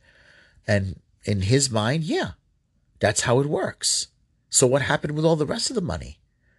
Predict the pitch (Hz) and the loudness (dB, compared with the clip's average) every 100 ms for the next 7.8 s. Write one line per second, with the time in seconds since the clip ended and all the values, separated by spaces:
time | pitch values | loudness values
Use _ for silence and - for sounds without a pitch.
0 | _ _ _ _ _ _ _ _ 113 - | _ _ _ _ _ _ _ _ 0 2
1 | 135 131 117 139 170 220 - _ _ _ | 2 2 2 0 0 -4 -10 _ _ _
2 | _ _ _ _ _ _ _ _ _ - | _ _ _ _ _ _ _ _ _ 2
3 | 113 - 165 - 120 120 180 151 117 113 | 2 4 2 2 -2 0 0 0 0 -2
4 | - _ _ _ _ _ _ _ - - | -4 _ _ _ _ _ _ _ -20 2
5 | 147 165 185 165 147 170 151 - - 180 | 6 6 6 4 4 2 2 -2 -2 0
6 | 170 147 - 170 - 151 - 147 147 143 | 0 -2 -2 -2 -4 -10 -6 -6 -4 -2
7 | 196 147 110 90 80 78 64 | -2 0 0 0 0 -2 -4